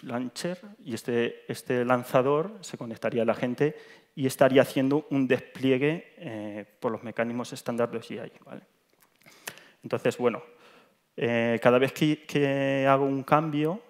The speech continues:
eh, siempre, os decía anteriormente, que el I D va a reconstruir y va a desplegar porque lo tengo conectado, ¿vale?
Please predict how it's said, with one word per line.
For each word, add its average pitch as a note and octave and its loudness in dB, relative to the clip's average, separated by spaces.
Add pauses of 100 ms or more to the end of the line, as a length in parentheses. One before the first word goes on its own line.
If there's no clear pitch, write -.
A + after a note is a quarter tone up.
(140)
eh, A2+ -4
siempre, D3 -2
os B2 -10
decía - -6
anteriormente, C#3 0 (400)
que B2 2
el A#2+ 2
I C#3 4
D D#3+ 0
va C#3 4
a A#2+ 6
reconstruir D3 -2
y B2 -4
va A#2 -2
a A#2+ 4
desplegar B2 2
porque C3+ -2
lo A#2 0
tengo A#2+ -2
conectado, G2 -2
¿vale? A2 -2